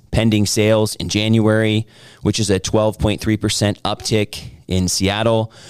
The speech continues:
We saw forty-seven pending sales in Bellevue, down sixteen point one percent. We talked about earlier in the video how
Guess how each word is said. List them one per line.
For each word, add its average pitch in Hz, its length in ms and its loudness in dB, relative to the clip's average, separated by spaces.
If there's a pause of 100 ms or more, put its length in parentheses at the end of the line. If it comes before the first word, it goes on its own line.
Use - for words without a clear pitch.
(220)
We 123 80 2
saw 123 200 2
forty-seven 123 800 2
pending 110 340 0
sales 117 420 2
in 87 140 0
Bellevue, 110 580 2
down 107 460 0
sixteen 110 960 0 (460)
point 98 280 0
one 120 240 2
percent. 101 560 -2 (260)
We 131 120 2
talked 127 300 -4
about 127 340 -2
earlier 131 520 4
in 107 200 2
the 104 80 4
video 101 480 2
how 98 480 -2